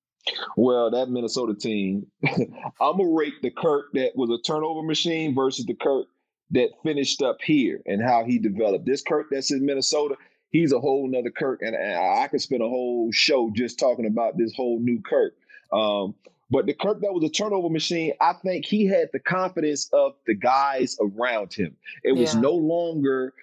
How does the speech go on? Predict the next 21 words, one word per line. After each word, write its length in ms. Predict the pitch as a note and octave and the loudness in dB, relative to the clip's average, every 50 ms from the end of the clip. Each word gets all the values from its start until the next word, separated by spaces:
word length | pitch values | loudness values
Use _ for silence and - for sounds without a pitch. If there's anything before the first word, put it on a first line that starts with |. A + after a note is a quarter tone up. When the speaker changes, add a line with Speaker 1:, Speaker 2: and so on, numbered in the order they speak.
| _ _ | _ _
Speaker 1:
"Oh, 320 | - B2 D3 D#3 D#3 D#3 C#3+ | -2 0 2 2 4 4 2
it's 120 | B2+ G#2 | 2 2
R 200 | C3+ D3+ E3 D#3+ | 2 2 2 0
G 240 | D3 B2 D3 F3 E3 | 2 2 2 2 4
this 280 | C3+ D#3+ E3+ D#3+ - D#3 | 2 0 -2 -2 0 2
week, 240 | D#3+ F3 F3 D#3 | 2 2 2 2
or 100 | D#3 C#3+ | 0 0
it 40 | B2 C3+ | 0 2
might 240 | D#3 E3 D#3+ - | 0 0 -2 -2
be 120 | D#3 E3 E3 - | -2 -4 -4 -2
Kirk 260 | - F3 F3 D3+ C3+ | -2 -2 -2 -2 0
this 240 | D3 F3 E3+ - - | 0 0 0 2 2
week," 200 | D#3 D#3+ E3 - | 0 0 2 0
and 120 | B2 A#2+ | -4 -2
Kirk 260 | - - D#3+ C3+ - _ - - - _ | 0 0 0 0 -2 _ -20 -20 -6 _
was 120 | - A2 - | 0 2 2
trying 300 | - - D#3 D3+ C3+ C3 | 2 2 2 2 2 0
to 40 | - | 0
do 220 | G2 C#3 C#3+ C#3+ | 0 0 0 0
so 460 | C3 - - - - F#3 E3+ E3 D3 | 0 0 0 2 4 4 4 4 4
much 480 | B2 B2+ C#3+ E3 E3+ C#3 - - - | 4 2 2 4 2 2 0 -2 -4